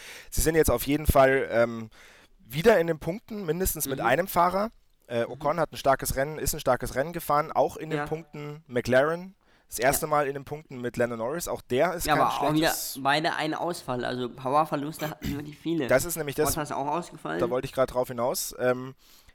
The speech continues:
Speaker 1: also bei McLaren, äh, auch wieder ein Ausfall, trotzdem Lando Norris starkes Rennen gefahren, um das noch zu Ende zu führen. Und ja,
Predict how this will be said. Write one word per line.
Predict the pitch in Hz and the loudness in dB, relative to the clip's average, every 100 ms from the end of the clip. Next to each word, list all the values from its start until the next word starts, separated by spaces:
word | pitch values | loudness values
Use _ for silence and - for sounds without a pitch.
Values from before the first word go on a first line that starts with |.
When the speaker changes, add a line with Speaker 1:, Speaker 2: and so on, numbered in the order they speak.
| - - | -20 -8
Speaker 1:
also | - 113 123 113 | 0 0 0 -4
bei | 117 | -6
McLaren, | 120 113 120 143 139 | -4 2 2 2 -4
äh, | 73 92 | -8 -4
auch | 110 135 | -4 -4
wieder | 156 127 | -4 -2
ein | |
Ausfall, | 92 139 - 156 156 | -2 -2 0 0 0
trotzdem | 139 - 135 | -2 -6 -4
Lando | 127 123 | -4 -2
Norris | 127 131 - | -4 -4 -2
starkes | 127 120 - | -2 0 -2
Rennen | 135 165 | -2 -4
gefahren, | 160 151 156 | -2 -2 -2
um | 127 | -6
das | 123 131 | -12 -14
noch | - | -12
zu | 113 | -10
Ende | 135 - | -10 -14
zu | 135 | -14
führen. | 139 135 | -14 -12
Und | 110 | -2
ja, | 117 170 | 2 2